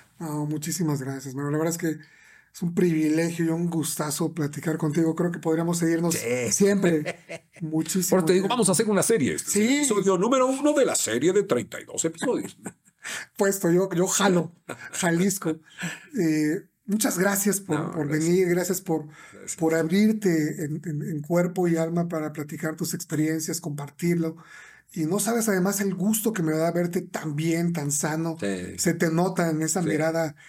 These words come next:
Speaker 1: eh, fuerte,
Speaker 2: <laughs>
Speaker 1: bien, y, y que, que, que Dios te permita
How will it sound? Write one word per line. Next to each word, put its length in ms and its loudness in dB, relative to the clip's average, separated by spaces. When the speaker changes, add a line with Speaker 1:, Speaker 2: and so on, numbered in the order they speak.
Speaker 1:
eh, 420 -6
fuerte, 640 0
Speaker 2:
<laughs> 320 -2
Speaker 1:
bien, 320 2
y, 400 -2
y 240 -14
que, 240 -6
que, 260 -6
que 220 -6
Dios 240 -4
te 80 2
permita 540 -2